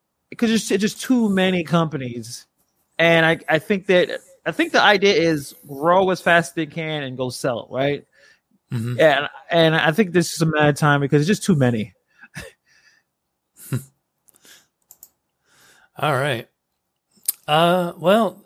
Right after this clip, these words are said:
Speaker 2: that's, I mean, there, th-, those first two stories, there wasn't a whole lot of, like, controversy there, unless you're Valdestat and you just hate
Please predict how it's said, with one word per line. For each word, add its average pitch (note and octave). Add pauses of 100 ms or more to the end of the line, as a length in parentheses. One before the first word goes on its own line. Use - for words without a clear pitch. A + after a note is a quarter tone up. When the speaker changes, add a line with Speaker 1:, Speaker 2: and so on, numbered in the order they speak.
(140)
Speaker 2:
that's, F#3+
I -
mean, G#3
there, A#3+ (220)
th-, G#3
those A3+
first C4
two A#3
stories, G3+
there D#3+
wasn't F3
a C3
whole C#3
lot C#3 (160)
of, A#2+
like, A2+ (720)
controversy C#3+
there, D3
unless A2+ (580)
you're A#2
Valdestat A2+
and G#2+
you G#2+
just G#2
hate G#2+